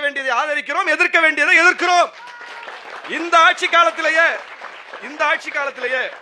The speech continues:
தொழிலாளர் சட்டத்தை திமுக அரசு திருத்தியது. இப்ப பல்கலைக்கழக சட்டத்துல திருத்தம் கொண்டு வந்தது. இரண்டையும் இந்த அரசாலேயே நாங்கள் பின்வாங்க வைத்திருக்கிறோம். அதிமுக செயல் அத,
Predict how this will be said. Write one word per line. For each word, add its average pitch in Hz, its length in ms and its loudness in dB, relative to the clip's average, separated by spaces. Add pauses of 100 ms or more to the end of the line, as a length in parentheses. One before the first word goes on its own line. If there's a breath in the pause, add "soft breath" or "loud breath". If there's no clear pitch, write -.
(1400)
தொழிலாளர் 285 500 -2
சட்டத்தை 247 340 -8 (100)
திமுக 233 320 -10
அரசு 202 260 -10
திருத்தியது. 185 400 -16 (1120)
இப்ப 247 180 -10
பல்கலைக்கழக 269 600 0
சட்டத்துல 240 380 -8
திருத்தம் 233 320 -10
கொண்டு 190 160 -14
வந்தது. 147 240 -18 (840)
இரண்டையும் 220 640 -8 (460)
இந்த 262 220 -10 (100)
அரசாலேயே 226 580 -2 (100)
நாங்கள் 214 340 -8
பின்வாங்க 214 400 -8
வைத்திருக்கிறோம். 175 500 -6 (180)
அதிமுக 262 420 0 (100)
செயல் 240 260 0
அத, 202 100 0